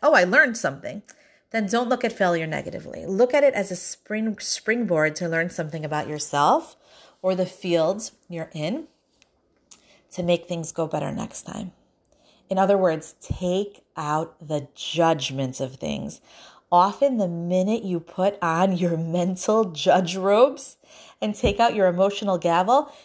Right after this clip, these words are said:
you're already ninety percent of the way there to negativity. Studies show that people who look at failures with non-judgmental lenses,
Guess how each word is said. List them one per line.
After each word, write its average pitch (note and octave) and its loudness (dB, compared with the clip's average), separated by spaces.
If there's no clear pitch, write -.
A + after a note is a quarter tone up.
you're G3 2
already G3 2
ninety F3 -2
percent D#3+ -6
of - -14
the D#3+ -4
way D3+ -2
there C#3 2
to C#3 -4
negativity. - -8
Studies C#4 0
show G#3+ 0
that G3 0
people G3+ -2
who F3 -6
look F#3+ -2
at G3 -4
failures F#3 0
with - -4
non-judgmental E3+ -2
lenses, F#3 0